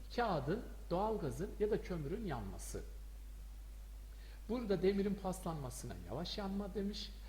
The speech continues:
Burada kibritin yanmasına ise hızlı yanma demiş. Bu ikisi arasındaki tek fark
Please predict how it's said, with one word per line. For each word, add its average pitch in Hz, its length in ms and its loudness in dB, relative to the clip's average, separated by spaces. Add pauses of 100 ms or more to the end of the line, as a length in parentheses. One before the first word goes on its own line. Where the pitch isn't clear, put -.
(540)
Burada 180 280 4
kibritin 165 580 -2 (580)
yanmasına 156 580 0
ise 247 280 -2
hızlı 165 340 0
yanma 98 300 -2 (120)
demiş. - 280 -8 (300)
Bu 262 60 2
ikisi 233 300 2
arasındaki 160 520 -2
tek - 220 -4
fark - 260 -4